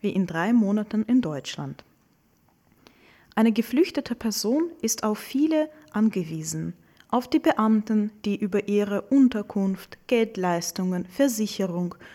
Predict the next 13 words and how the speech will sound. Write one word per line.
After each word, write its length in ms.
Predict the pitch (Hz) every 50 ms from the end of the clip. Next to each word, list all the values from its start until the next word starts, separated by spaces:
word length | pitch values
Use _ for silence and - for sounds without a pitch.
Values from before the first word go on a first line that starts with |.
| - -
und 180 | - 233 240 233
Integration 840 | 240 254 254 262 262 262 - 262 285 277 - - 208 196 190 185 180
entscheiden, 760 | - 170 165 - - - 180 165 165 170 165 170 165 165 170 - _ _ _ - - - - - - - - - - _ -
auf 240 | 214 214 220 214
die 200 | - - 220 -
ehrenamtlichen 1000 | - 233 277 294 294 277 277 - - 214 226 247 247 247 254 240 - 262 247 240 -
Organisationen, 1040 | 226 208 254 247 254 247 285 285 - - - 202 196 196 196 196 190 190 190 202 - -
die 60 | 202
manchmal 480 | 185 185 185 185 185 - - 196 190 190
die 320 | 180 196 185 185 170 -
einzige 480 | 208 214 254 269 - 302 262 277 262 -
Anlaufstelle 920 | 208 214 226 233 240 247 247 - - - - - - 247 240 247 247 247
sind, 320 | 240 233 247 269 294 302